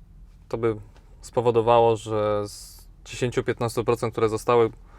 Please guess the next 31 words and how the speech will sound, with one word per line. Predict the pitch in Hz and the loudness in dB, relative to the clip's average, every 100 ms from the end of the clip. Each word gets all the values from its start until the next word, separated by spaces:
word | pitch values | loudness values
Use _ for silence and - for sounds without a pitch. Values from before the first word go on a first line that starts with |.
| - - - - - - - - | -18 -18 -20 -20 -20 -20 -18 -6
w | 110 | -2
akumulatorze, | 120 131 123 117 131 120 117 | -2 0 0 2 2 2 0
gdy | 107 117 | -2 -2
dojechaliśmy | 120 117 117 - 117 | 0 2 0 -2 -6
do | |
Warszawy, | 110 107 - 139 131 123 120 117 110 | -4 -2 2 0 2 0 2 0 -4
naładowalibyśmy | 117 117 110 110 107 - 107 | -2 -2 0 -2 -4 -8 -6
się | 104 | -6
do | |
około | 101 113 - | -4 -4 -6
pięćdziesięciu, | 113 113 127 117 | -6 -8 -8 -6
sześćdziesięciu | 113 113 110 110 | -2 -2 -2 -2
procent, | 160 190 165 139 127 | 0 0 0 -2 -4
następnie | 120 123 - 113 | -6 -6 -6 -6
trasa | 110 110 104 | -6 -6 -8
z | |
powrotem | - 104 107 107 | -8 -6 -6 -6
do | 101 | -8
domu | 101 104 104 101 | -6 -6 -8 -10
i, | 107 104 - - - - - - - - - - - - | -14 -16 -20 -20 -20 -20 -20 -20 -20 -20 -20 -20 -20 -6
i | 127 | -2
dopiero | 131 151 | 2 2
następnego | 147 151 165 151 | 2 0 2 4
dnia | 143 151 | 4 2
byśmy | 143 131 | -2 -6
się | - 117 | -4 -4
zastanawiali, | 117 117 120 113 117 113 | -4 -4 -2 2 2 0
gdzie | 104 113 | -4 -8
samochody | 117 110 117 | -6 -6 -4
naładować | 117 113 127 147 127 117 - - | 0 2 2 2 2 0 -4 -8
i, | 117 | -6